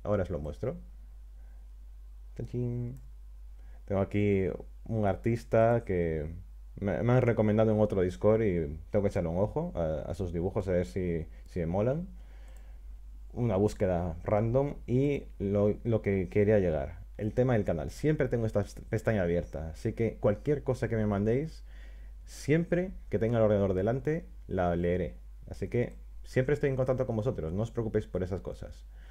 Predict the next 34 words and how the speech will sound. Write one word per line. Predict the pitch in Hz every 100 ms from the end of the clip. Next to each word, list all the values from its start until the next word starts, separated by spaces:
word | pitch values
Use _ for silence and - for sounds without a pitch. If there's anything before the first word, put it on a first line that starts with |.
| - - - - - -
Y | 117 117 120
nada, | 147 95 90 87
yo | 101 123
creo | 160 160
que | 147 113 98 -
es, | 110 - - -
por | - 98
aquí | 117
ya | 110
quedaría | 107 92 87
el |
vídeo, | 95 123 143
tampoco | 123 87 98 101
os | -
quiero | 104 101 101 92 92
gastar | 92 -
demasiado | 107 98 - 95 82
tiempo | 95 104 127 143 - -
en | 90
mis | 92 92
divagaciones. | 95 85 82 104 120 - - - - -
No | 127
me | 147
he |
traído | 139 123 123
ninguna | 117 113 113
libretilla | 107 101 101 113 104
ahora, | 101 156
siempre | 143 107 107
tengo | - 107 104
la | 98
libretilla | 95 92 107 98
con | 87 90
apuntes | 87 101 98 98 92 85 -